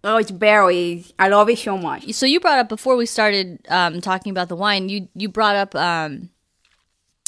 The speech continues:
Speaker 2: oh, no, you know what? You hinted with your eyes.
Speaker 1: I did. That's
Speaker 2: The
Speaker 1: all I,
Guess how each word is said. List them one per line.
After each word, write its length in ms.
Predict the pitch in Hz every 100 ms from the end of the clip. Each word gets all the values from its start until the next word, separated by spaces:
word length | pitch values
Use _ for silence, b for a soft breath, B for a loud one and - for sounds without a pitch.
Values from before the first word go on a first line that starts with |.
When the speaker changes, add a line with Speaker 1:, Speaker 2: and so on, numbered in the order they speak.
| -
Speaker 2:
oh, 40 |
no, 160 | 247 269
you 100 | 269
know 60 | 285
what? 100 | 254
You 120 | 262
hinted 280 | 254 269 233
with 180 | 214
your 120 | 214 -
eyes. 500 | 202 180 180 - -
Speaker 1:
I 80 | 196
did. 360 | 185 240 220 B B B
That's 140 | 220 277
Speaker 2:
The 60 |
Speaker 1:
all 80 |
I, 100 | 247